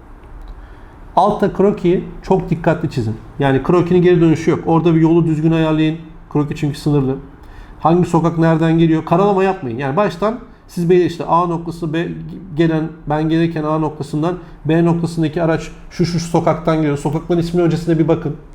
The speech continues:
Bilmiyorsanız orayı bilmediğiniz bir yer olabilir, bilmediğiniz bir sokak olabilir. Tam olarak ne diye geçiyor? İşte örnek veriyorum, benim kaza yaptığım yer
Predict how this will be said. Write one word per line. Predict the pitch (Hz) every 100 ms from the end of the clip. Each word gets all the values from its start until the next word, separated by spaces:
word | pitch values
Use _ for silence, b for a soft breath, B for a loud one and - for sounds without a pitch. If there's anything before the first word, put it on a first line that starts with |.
| -
Bilmiyorsanız | 143 151 143 - 127
orayı | 143 139 135
bilmediğiniz | 147 143 139 127
bir | 135
yer | 143 135
olabilir, | 139 135 131 123
bilmediğiniz | 135 135
bir | 131
sokak | 147 135 135
olabilir. | 135 147 B B
Tam | - 151
olarak | 160 156
ne | 160
diye | 151
geçiyor? | 127 113 120
İşte | - 120 -
örnek | 160 151
veriyorum, | 147 123 131
benim | 147 139 - B B -
kaza | 156 135 147
yaptığım | 113 123 131
yer | 170